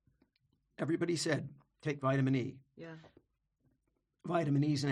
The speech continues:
Speaker 1: antioxidant. You need
Speaker 2: Mm-hmm.
Speaker 1: antioxidants. Uh, take, take fish oil. You need the omega-threes. It turns out now there are the fifty studies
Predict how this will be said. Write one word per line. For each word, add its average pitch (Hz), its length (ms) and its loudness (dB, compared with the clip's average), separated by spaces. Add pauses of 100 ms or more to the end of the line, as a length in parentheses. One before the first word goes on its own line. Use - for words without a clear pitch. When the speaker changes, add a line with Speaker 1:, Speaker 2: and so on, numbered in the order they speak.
(120)
Speaker 1:
antioxidant. 123 600 -4
You 120 100 -8
need 123 200 -4
Speaker 2:
Mm-hmm. 117 220 -6
Speaker 1:
antioxidants. - 720 -12 (140)
Uh, 104 640 -8 (280)
take, - 300 -12 (180)
take - 160 -10
fish 214 220 -4
oil. 110 400 -4
You 104 140 -14
need 110 220 -12
the 117 120 -8
omega-threes. 117 800 -10 (720)
It - 120 -20
turns 180 340 0
out 156 420 4 (640)
now 123 520 -2 (580)
there 113 140 -8
are 143 180 0
the 143 80 -4
fifty 131 320 -6
studies - 640 -6